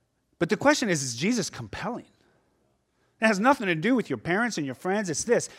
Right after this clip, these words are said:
Here's the face of God, right? Here he is, bleeding for you, dying for you,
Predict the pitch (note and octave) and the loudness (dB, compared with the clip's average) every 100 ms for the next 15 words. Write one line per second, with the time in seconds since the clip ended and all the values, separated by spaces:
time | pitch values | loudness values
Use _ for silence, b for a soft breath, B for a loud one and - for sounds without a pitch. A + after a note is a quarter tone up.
0 | b b A#3 F#4 F4+ - - _ A3+ - | b b 6 6 6 0 -10 _ 4 6
1 | D4 D#4+ D4 A#3 B3+ A#3 C3+ - _ _ | 6 4 2 4 10 10 10 6 _ _
2 | _ _ _ _ _ _ _ - G#3+ D4 | _ _ _ _ _ _ _ 4 8 8
3 | C#4+ - _ _ _ _ C4+ E4 E4 D#4 | 4 -8 _ _ _ _ 4 6 6 8
4 | C4 F3+ B2+ - - _ _ - F#3+ D4 | 8 8 4 -6 -14 _ _ -4 2 6
5 | C#4+ A#3 G#3+ F3+ D3+ C3 A#3+ C4 B3 G#3+ | 6 4 2 2 2 4 6 6 2 0
6 | G3+ E3+ C3+ A#2 | 0 0 0 -2